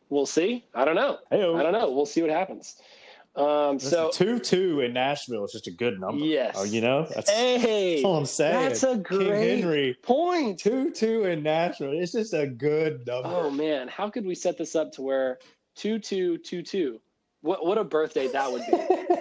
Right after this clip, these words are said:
Speaker 2: <laughs>
Speaker 1: Two two two two.
Speaker 2: That'd be amazing.
Speaker 1: Oh, man! All right, so let's
Speaker 2: And if that happens, you're required to name him Derek or Henry.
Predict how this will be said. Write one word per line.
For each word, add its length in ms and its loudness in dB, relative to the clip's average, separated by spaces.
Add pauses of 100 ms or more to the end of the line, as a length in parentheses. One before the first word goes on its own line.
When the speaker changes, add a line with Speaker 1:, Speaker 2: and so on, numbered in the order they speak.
(200)
Speaker 2:
<laughs> 200 0
Speaker 1:
Two 140 0
two 240 0
two 0 -
two. 240 2
Speaker 2:
That'd 20 -4
be 180 2
amazing. 200 2 (400)
Speaker 1:
Oh, 160 2
man! 520 -2 (160)
All 80 -6
right, 140 -8
so 180 -4
let's 340 -4
Speaker 2:
And 100 4
if 300 0
that 200 0
happens, 680 -4
you're 320 -2
required 560 2
to 80 -2
name 200 -2
him 140 -6 (140)
Derek 380 0
or 160 0
Henry. 320 -6